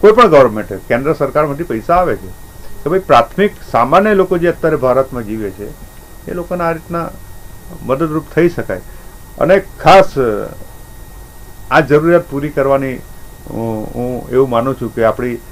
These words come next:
રાજકીય ફરજ છે જ, જે, જે, જે નેતાઓ, જે વ્યક્તિ ચૂંટાય છે એ લોકોની. પણ માનવતાની દ્રષ્ટિએ પણ મારી એક અપીલ છે કે જે પણ નેતાઓ ચૂંટાય છે ને જેના હાથમાં આ કામ કરવાની સત્તા આપવામાં આવે છે તે લોકો નિષ્ઠાપૂર્વક કામ કરે એવી હું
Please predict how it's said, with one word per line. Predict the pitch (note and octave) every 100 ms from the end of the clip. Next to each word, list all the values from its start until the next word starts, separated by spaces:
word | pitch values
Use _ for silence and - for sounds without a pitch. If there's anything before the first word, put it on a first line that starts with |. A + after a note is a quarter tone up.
| -
રાજકીય | A2+ A#2 - D3
ફરજ | C#3 C3+
છે | C3 D3+
જ, | D3+
જે, | C#3+ B2
જે, | G#2+ C3+ C#3 - -
જે | C3
નેતાઓ, | B2 G#2+ B2+ B2+
જે | - - - C#3+
વ્યક્તિ | B2 - B2
ચૂંટાય | - A#2+ C#3+ A#2+
છે | A2
એ |
લોકોની. | G2 - F#2+ F#2 - - - -
પણ | D3 D#3 D#3 - - -
માનવતાની | G#2 A#2+ C#3+ F#3 F#3 F3
દ્રષ્ટિએ | D#3 D3 - D3
પણ | C#3+ C#3+
મારી | C3 B2+
એક | C#3 C3
અપીલ | G#2+ D3 D3+
છે | G#2+ F#2+
કે | - A2
જે | F#2+ - A2+
પણ | D3+
નેતાઓ | C#3 B2 B2+ A#2+
ચૂંટાય | A2+ G2+ A2+
છે | G#2 G#2+
ને | G#2
જેના | G2+ A#2+
હાથમાં | C#3+ - B2 B2 - - - - - A#2+
આ | A#2
કામ | - D3 F3+
કરવાની | D#3+ D3 D3
સત્તા | C#3 C3+ - - D#3+
આપવામાં | - C3 A#2 G#2
આવે | G2
છે | F2+ F#2+ - - - - - -
તે | B2+
લોકો | C#3
નિષ્ઠાપૂર્વક | B2 A2 D#3 D#3 D3+ C#3+ -
કામ | B2 A#2+
કરે | B2 B2
એવી | A#2 A#2 A2+
હું | A2+ A2 A2